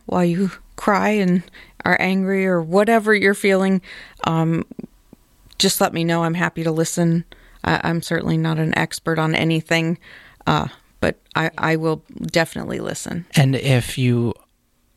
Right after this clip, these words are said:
Speaker 2: are inclined to reach out to her, you can, um, email me and I will pass it along. Uh, you can email Frank at pilot dash radio dot com or Frank at pilot hyphen radio dot com if you are, uh,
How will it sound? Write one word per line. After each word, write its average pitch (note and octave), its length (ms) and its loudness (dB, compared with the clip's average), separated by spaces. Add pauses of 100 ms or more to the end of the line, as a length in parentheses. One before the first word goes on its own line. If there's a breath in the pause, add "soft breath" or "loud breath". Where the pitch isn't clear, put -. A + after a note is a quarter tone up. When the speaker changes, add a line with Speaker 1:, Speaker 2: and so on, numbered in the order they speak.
(120)
Speaker 2:
are C#3+ 200 4
inclined A2+ 400 0
to A2 80 2
reach G#2+ 260 -2
out G#2 160 0
to A2+ 80 -2
her, A2+ 160 4
you A#2 200 0
can, A2 420 0 (140)
um, A2+ 280 2
email A#2+ 380 4
me A2+ 280 4
and A2+ 140 4
I A2+ 100 4
will A#2 100 4
pass A2 320 2
it G#2 80 0
along. G#2 440 2 (180)
Uh, C3 200 -2
you B2+ 200 2
can A#2+ 180 0
email A#2 480 2 (1080 loud breath)
Frank - 560 2
at B2 320 0
pilot A2 500 2
dash A2 380 2
radio A2+ 500 4
dot A2 280 0
com A#2+ 440 4
or G#2 240 0
Frank G#2+ 400 0
at G#2 220 -2
pilot G#2 400 2
hyphen A#2+ 500 2
radio A2+ 380 2
dot A2+ 240 0
com A#2 420 2
if A#2 320 -6
you A2 180 4
are, G2+ 440 2
uh, A#2 300 2